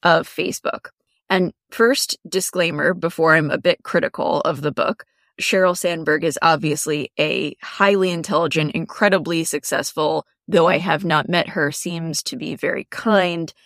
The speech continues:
and well-intentioned. I'm also sure that her advice in Lean In has been helpful to many young women. Uh, it just wasn't for me. So with that disclaimer aside,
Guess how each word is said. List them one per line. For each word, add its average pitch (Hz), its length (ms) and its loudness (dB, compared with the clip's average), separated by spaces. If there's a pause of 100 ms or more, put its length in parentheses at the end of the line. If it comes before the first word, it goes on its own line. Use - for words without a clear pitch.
(320)
and 196 400 4 (100)
well-intentioned. - 920 -2 (400)
I'm 185 240 0
also 226 460 4
sure 165 520 0
that 165 280 0
her 175 180 0
advice 160 520 0
in 165 200 -6
Lean 165 240 -2
In 180 260 0 (240)
has 175 240 0
been 185 180 -2
helpful 185 580 0
to 170 440 -2
many 190 720 0 (120)
young 151 240 0
women. - 400 -8 (400)
Uh, 170 180 4
it 175 140 0
just 190 260 2
wasn't 160 560 -2 (260)
for 165 280 -2
me. - 200 -16 (880)
So - 340 0
with 185 220 -8
that 226 240 4
disclaimer 196 580 0
aside, - 500 -4